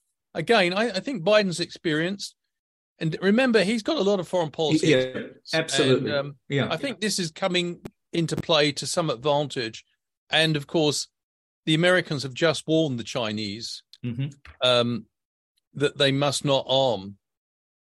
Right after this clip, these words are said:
Speaker 1: uh, the Russians. Um, that seems to me quite serious warning to the Chinese, 'cause as, as we bo-, all know,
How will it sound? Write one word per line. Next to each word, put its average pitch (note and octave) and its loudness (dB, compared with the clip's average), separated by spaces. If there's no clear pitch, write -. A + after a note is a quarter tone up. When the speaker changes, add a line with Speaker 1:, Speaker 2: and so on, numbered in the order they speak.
Speaker 1:
uh, A2+ 0
the B2 -2
Russians. A2 -4
Um, A2 0
that D#3 0
seems G3 2
to D3+ -6
me B2 -4
quite - -2
serious G3+ 2
warning F#3 2
to C3+ -6
the B2 -6
Chinese, B2+ 0
'cause C#3+ -8
as, C#3 -10
as C#3 0
we D3 0
bo-, D3 4
all D3 0
know, D3 2